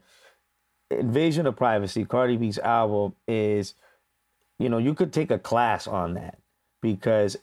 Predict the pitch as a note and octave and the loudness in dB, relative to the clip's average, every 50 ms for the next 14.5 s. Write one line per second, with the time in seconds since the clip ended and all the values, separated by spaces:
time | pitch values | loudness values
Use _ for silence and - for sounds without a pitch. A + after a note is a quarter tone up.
0 | - - D3 - - - - - D#3+ D#3 D3 A#2+ A2 B2+ B2+ A#2+ G#2+ - - D3 | -2 -2 -2 -2 -4 -6 -2 0 2 2 2 2 0 2 2 0 0 2 0 0
1 | - - A2 F#2 - G2+ G2 F2 G2 G#2+ B2+ C#3+ D3 C#3+ B2+ B2+ A#2+ G2 - - | 0 0 -4 0 0 0 0 0 0 2 2 2 2 2 2 2 0 0 2 2
2 | B2+ C3 C3 - - _ _ _ _ _ _ _ _ _ _ - - B2 A#2 B2+ | 4 4 2 0 -4 _ _ _ _ _ _ _ _ _ _ 0 2 4 4 4
3 | B2+ A#2 G#2 - A2+ G#2+ A#2 A#2+ A#2 A2+ - A#2 A2+ A#2 A2+ G#2+ G2+ F#2 - G#2+ | 2 2 2 0 0 2 2 2 0 0 0 0 2 2 2 2 2 0 2 0
4 | A2 A2 G2 - A2+ G#2+ G2+ G2 F#2 G2 A2 A#2 A#2 - G#2+ G2 F#2 - A2+ G#2+ | 0 0 0 0 -2 0 0 0 2 2 2 2 2 0 -2 -2 0 -2 -2 0
5 | G2+ G#2 F#2+ F#2 F#2 F2+ F#2 G#2+ A#2+ B2+ A#2 G#2 A2 A2 G#2 G#2+ - _ _ _ | 0 0 0 0 0 2 2 2 2 2 2 2 2 0 0 0 -4 _ _ _
6 | _ _ _ _ _ _ _ _ _ _ _ _ _ _ _ _ - A2 G#2+ G#2 | _ _ _ _ _ _ _ _ _ _ _ _ _ _ _ _ -4 -2 0 2
7 | G2+ G2 F#2+ F#2 F#2 F2+ - _ _ _ _ _ - - - C2+ E2+ F2 - - | 2 2 2 2 0 -2 -6 _ _ _ _ _ -20 -14 -8 -4 -4 -4 -4 -2
8 | - G#2+ B2 C3 A#2+ B2 A2+ G2+ - B2 A#2+ A#2+ A#2+ A2 G#2+ G#2+ G2 G#2 G2 F#2 | 0 2 2 2 2 0 -2 0 0 0 2 2 2 2 2 2 2 0 0 0
9 | - A#2 A#2 G2 A#2+ G2 F2 G#2 F#2 - A2+ A2+ G#2+ G2+ F2+ G2+ G#2+ A2 G#2 G2+ | 0 0 0 0 -2 -2 -2 -4 -2 0 0 2 2 2 0 0 0 0 0 2
10 | G2+ G2+ G2 G2 F#2 - A#2 G#2+ G#2+ G#2+ G#2+ G#2 G2+ G2 G#2 G#2 - - G2+ F#2+ | 2 2 2 2 0 0 -2 0 0 0 0 0 0 0 0 -2 -2 -4 -2 0
11 | A2 G#2+ - - A2+ G2 - G#2 G2+ F#2+ - - A2 G#2 G2+ G2 F#2+ F#2+ G2+ G#2+ | 0 -2 -2 -4 -6 -4 -2 -4 -4 -2 -2 -2 0 0 0 0 0 -2 -2 -2
12 | G#2 A2+ G2+ F#2 - F#2+ F#2+ G2 F#2+ - _ _ _ - - - F#3+ A3 G3 B2 | -2 -4 -4 -4 -2 -2 0 0 -2 -4 _ _ _ -10 -4 0 0 2 0 0
13 | G2+ A2 A2 B2 C#3+ - - - - C3 C#3+ C3 A2+ G#2+ F#2+ F#2+ G#2+ B2+ C#3+ A#2+ | 0 0 0 0 0 -2 -4 -6 -4 -2 -2 0 0 0 0 0 -2 0 0 -2
14 | F#2+ - - - - - A2 A2 A2 - | -2 -4 -4 -6 -6 -4 -4 -4 -4 -6